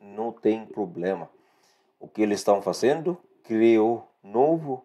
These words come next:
né, moeda de reserva global.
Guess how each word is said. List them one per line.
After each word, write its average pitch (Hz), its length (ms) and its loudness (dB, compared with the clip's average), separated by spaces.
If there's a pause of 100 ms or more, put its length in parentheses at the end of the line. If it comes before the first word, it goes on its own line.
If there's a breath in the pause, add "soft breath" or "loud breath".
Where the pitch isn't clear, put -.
(340)
né, 95 240 -10 (400)
moeda 107 720 6
de 90 100 -8
reserva 87 540 -4
global. 85 480 -6